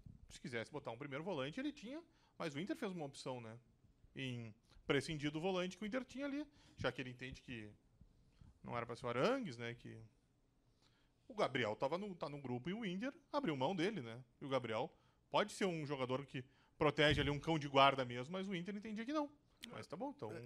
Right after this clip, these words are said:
Speaker 1: o Inter entende uma outra forma e agora vê com o Thiago Maia e o Fernando, né? O Fernando até jogou de zagueiro e, na minha concepção, ele foi bem.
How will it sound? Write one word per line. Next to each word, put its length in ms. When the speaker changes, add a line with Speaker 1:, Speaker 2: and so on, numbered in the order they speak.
Speaker 1:
o 60
Inter 280
entende 480
uma 240
outra 200
forma 460
e 60
agora 300
vê 220
com 320
o 80
Thiago 260
Maia 220
e 20
o 60
Fernando, 500
né? 80
O 40
Fernando 220
até 140
jogou 180
de 60
zagueiro 380
e, 160
na 140
minha 140
concepção, 420
ele 100
foi 160
bem. 300